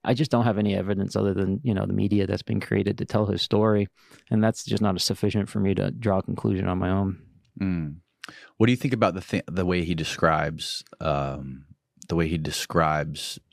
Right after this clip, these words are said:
Speaker 2: the, the anti-gravity propulsion and being able to manipulate time?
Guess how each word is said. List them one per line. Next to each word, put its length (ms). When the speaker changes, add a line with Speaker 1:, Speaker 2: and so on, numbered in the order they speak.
Speaker 2:
the, 180
the 220
anti-gravity 1200
propulsion 720
and 520
being 200
able 180
to 140
manipulate 800
time? 500